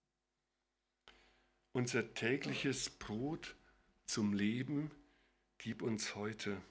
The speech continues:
Woher kommt die Kraft und der Mut, nach so einer Erfahrung weiterzumachen?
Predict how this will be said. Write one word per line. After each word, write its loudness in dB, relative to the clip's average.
Woher 12
kommt 8
die 4
Kraft 6
und 12
der 12
Mut, 10
nach 12
so 12
einer 12
Erfahrung 12
weiterzumachen? 12